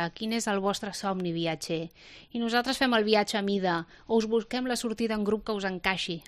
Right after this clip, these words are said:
en aquest, en aquesta idea que teniu de viatge. Perquè al final, més que vendre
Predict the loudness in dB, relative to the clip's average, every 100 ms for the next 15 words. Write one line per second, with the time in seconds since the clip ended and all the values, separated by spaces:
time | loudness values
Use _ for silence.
0 | -8 -2 0 0 -2 -6 -20 -20 -20 -8
1 | -4 -2 -2 0 0 2 2 2 0 0
2 | 0 0 0 0 0 0 -4 -6 -6 -6
3 | -8 -2 0 0 0 4 6 4 0 -10
4 | -20 -6 0 0 0 2 4 6 6 4
5 | 4 4